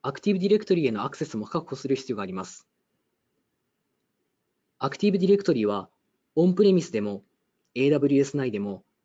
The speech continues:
エーダブリューエスのディレクトリーサービスでも、いずれでも対応していますが、アクセスするためのネットワーク経路、ネットワーク設定、セキュリティグループについて確認が必要です。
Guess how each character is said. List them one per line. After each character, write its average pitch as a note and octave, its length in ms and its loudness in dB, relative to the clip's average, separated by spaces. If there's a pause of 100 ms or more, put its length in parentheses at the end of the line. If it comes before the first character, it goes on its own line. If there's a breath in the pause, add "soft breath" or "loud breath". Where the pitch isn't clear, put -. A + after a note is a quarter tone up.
(320)
エ D3 120 0
ー - 20 2
ダ E3+ 100 4
ブ E3+ 60 2
リ F3 80 4
ュ - 20 6
ー E3 40 4
エ F3 40 -4
ス D3 80 -4
の G#2 160 -4
デ C3+ 120 -6
ィ - 20 4
レ E3+ 80 4
ク F3 80 -6
ト F#3 100 4
リ G3+ 100 4
ー - 40 6
サ G#3 120 2
ー G3 60 4
ビ F3+ 80 4
ス - 340 -6
で B2+ 120 -4
も、 G#2 220 -4 (380)
い D3 100 0
ず F#3 100 2
れ G#3 80 6
で G3 100 2
も G3+ 180 6
対 F3 280 2
応 E3+ 100 4
し E3 100 -8
て E3+ 60 0
い D#3+ 60 0
ま D3+ 100 -2
す B2+ 140 -10
が、 G2 240 -8 (1200)
ア F3+ 140 -4
ク - 80 -14
セ D#3 100 0
ス - 80 -10
す - 80 -6
る B2+ 80 0
た B2+ 100 -2
め B2 100 -2
の G#2+ 100 -4
ネ A#2+ 120 0
ッ C3 80 -2
ト F3+ 120 2
ワ F3+ 80 4
ー F3+ 40 -14
ク F3+ 60 -20
経 F#3+ 140 2
路、 A2+ 240 0 (320)
ネ B2+ 80 0
ッ B2+ 100 -4
ト C#3+ 120 2
ワ C3+ 60 2
ー - 40 -8
ク - 60 -12
設 C3+ 140 -2
定、 - 360 -4 (320)
セ D3 140 -4
キ F3+ 100 2
ュ - 20 6
リ F#3 80 4
テ F3+ 120 0
ィ F3+ 60 4
グ F#3 100 2
ル G3 100 6
ー F#3+ 40 -10
プ D3+ 60 -2
に B2+ 120 -2
つ C3+ 120 -2
い C3+ 80 -4
て E3 140 2
確 - 240 -4
認 C3+ 140 0
が D#3+ 100 0
必 F3+ 220 -8
要 F2+ 80 -4
で - 100 -10
す。 - 240 -20